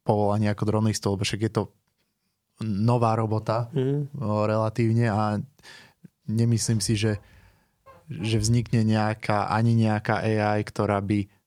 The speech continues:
Speaker 1: dokázala pochopiť režiséra,
Speaker 2: Mhm.
Speaker 1: aby, aby urobila taký záber,
Speaker 2: Mhm.
Speaker 1: ako, ako chceš. Ako,
Speaker 2: Ako
Speaker 1: to
Speaker 2: ono
Speaker 1: si
Speaker 2: skôr,
Speaker 1: myslím,
Speaker 2: skôr
Speaker 1: že
Speaker 2: bude
Speaker 1: nie.
Speaker 2: to, že viac ľudí bude mať dron a bude, teda, jak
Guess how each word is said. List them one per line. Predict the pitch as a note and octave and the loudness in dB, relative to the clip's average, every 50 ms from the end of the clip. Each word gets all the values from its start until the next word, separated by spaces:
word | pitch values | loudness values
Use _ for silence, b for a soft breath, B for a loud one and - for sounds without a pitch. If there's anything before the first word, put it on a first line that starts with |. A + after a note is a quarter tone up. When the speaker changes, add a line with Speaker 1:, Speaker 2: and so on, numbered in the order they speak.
| _ _ - | _ _ -18
Speaker 1:
dokázala | - A2+ G#2+ G#2+ G#2+ - A2+ G#2+ G#2 A2 G#2 G#2+ G#2 | -6 -2 -2 0 2 2 0 2 2 2 2 0 0
pochopiť | G2+ - A2+ - - A#2+ - A2 G#2 G#2+ A2 | 0 -2 -2 -2 -4 -4 -4 -4 -2 0 0
režiséra, | A#2 A2+ A2+ A2+ A2+ - C3 A#2 A2+ A2+ A#2+ A#2+ | 2 2 2 0 0 0 0 0 2 2 0 0
Speaker 2:
Mhm. | A#2 D3+ C#3+ C#3 D3 D#3 D3 - - F3 F3 F3 F3+ F3 F3+ - _ _ _ | 0 0 0 2 0 0 0 0 2 2 2 2 0 -2 -6 -12 _ _ _
Speaker 1:
aby, | A2+ A2+ A#2+ A2 A#2 A#2 A#2+ A#2 - | 0 2 2 4 4 4 4 2 2
aby | A2 A2 G#2+ A2+ | 0 0 2 2
urobila | A2+ A2+ A2+ A2 A2 A2 G#2+ G#2+ | 2 2 2 2 2 2 2 0
taký | - A#2 A#2 - - A#2 | 0 -2 -2 -2 -4 -4
záber, | G2+ G#2 G2+ G#2 G#2 G#2+ G#2 G#2 | -2 -2 -2 -2 -2 0 0 2
Speaker 2:
Mhm. | G#2 - | 2 2
Speaker 1:
ako, | G#2+ G#2+ - - G#2 G2+ G2+ G#2 G2+ - | 0 -2 -2 -2 -2 0 0 -2 -2 -4
ako | - - E3 A#2+ G#2 - - G2 | -6 -4 -4 -4 -2 -2 -4 -6
chceš. | - - - G2 F#2+ F#2+ | -4 -4 -2 -2 -2 -2
Ako, | G2 F#2 - - G2 F#2 F#2 | -2 -4 -4 -4 -4 -4 -4
Speaker 2:
Ako | - - - | -6 -8 -2
Speaker 1:
to | - - | 0 2
Speaker 2:
ono | - | 2
Speaker 1:
si | F#3 D3+ B2+ | 4 4 4
Speaker 2:
skôr, | A2+ E3 | 4 4
Speaker 1:
myslím, | F3 - B2 A2 | 4 4 2 2
Speaker 2:
skôr | G2+ E3 E3+ F3+ | 2 4 4 4
Speaker 1:
že | F#3 | 4
Speaker 2:
bude | F#3+ F#3 D#3+ | 4 2 2
Speaker 1:
nie. | - | 2
Speaker 2:
to, | - D3+ D#3+ | 2 2 2
že | D#3 C#3+ D3 C#3+ C#3 | 2 0 -2 -2 -2
viac | C3 C3 C3 C3 C3+ B2+ C3 C#3 C3+ - - - - | -4 -4 -4 -2 -2 -2 -2 -2 -4 -6 -8 -6 -4
ľudí | C#3 C3 C3 C3 C#3 | -2 0 0 0 0
bude | B2+ C#3 C#3 | 0 0 0
mať | C#3+ C#3 B2+ | 0 -2 -2
dron | A#2 B2+ A#2+ A#2+ C3 C#3 C3 | -2 -2 -2 -2 -2 -2 -4
a | A#2+ A#2+ | -4 -6
bude, | A#2+ B2+ B2+ B2+ B2+ C3 B2+ B2+ B2+ B2+ - C#3 C3 C3 C#3 | -4 -4 -4 -4 -2 -2 -2 -4 -4 -6 -6 -6 -6 -6 -6
teda, | - - B2+ A#2+ A#2 A2+ - - _ | -4 -4 -2 -2 -4 -6 -8 -12 _
jak | - B2+ B2+ A#2 A2+ | -6 -4 -4 -4 -4